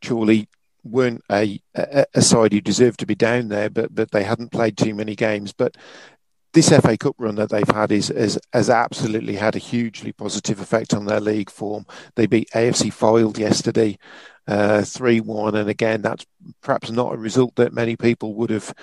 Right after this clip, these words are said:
um, put money on, but yeah, Connor Hall put them ahead. Ben Tollett levelled, but then Andy Owens, who's actually on loan from Radcliffe Borough to Chorley, I think, in order to, to just, uh,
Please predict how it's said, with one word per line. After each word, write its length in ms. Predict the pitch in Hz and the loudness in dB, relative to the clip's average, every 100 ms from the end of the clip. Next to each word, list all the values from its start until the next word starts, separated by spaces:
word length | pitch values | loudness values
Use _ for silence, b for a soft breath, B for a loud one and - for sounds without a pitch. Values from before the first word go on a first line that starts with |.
| B B B | B B B
um, 480 | 107 107 104 101 104 _ - | 0 2 2 -4 -14 _ -8
put 160 | 139 | -8
money 240 | 123 113 110 | -4 -4 -2
on, 200 | 107 104 | -2 -2
but 180 | 113 - | -6 -2
yeah, 200 | 110 104 | -2 -2
Connor 260 | - 147 | -2 -2
Hall 220 | 117 117 110 | -2 -4 -6
put 180 | 123 | -10
them 120 | - 104 | -10 -8
ahead. 400 | 92 104 101 - - | -4 0 -2 -2 -2
Ben 220 | 113 110 | 0 2
Tollett 360 | - 104 98 - B B B B | 2 2 0 -2 B B B B
levelled, 540 | - 110 110 107 113 - | 0 4 4 2 0 0
but 160 | 127 - | -2 4
then 300 | 117 117 117 - | 4 2 -2 0
Andy 360 | 135 131 131 | 2 6 6
Owens, 500 | 127 135 151 175 - | 6 4 0 2 2
who's 180 | 120 117 | 4 2
actually 360 | 131 - 127 120 | 0 0 0 0
on 120 | 123 | 2
loan 380 | 120 123 123 113 | 4 4 2 -4
from 280 | - 113 | -6 -4
Radcliffe 460 | 113 120 - 113 104 | -2 -2 0 -2 -2
Borough 240 | 127 123 117 | -4 -4 -4
to 140 | 120 | -6
Chorley, 440 | - 123 117 123 | -6 -4 0 2
I 80 | 120 | 2
think, 180 | 120 120 | 0 -4
in 140 | 127 | -4
order 220 | 120 113 117 | -4 -2 0
to, 220 | - 117 B B B - | 2 2 B B B -2
to 120 | 110 | -2
just, 200 | - - _ _ _ _ | 0 -4 _ _ _ _
uh, 240 | - 76 | -4 -2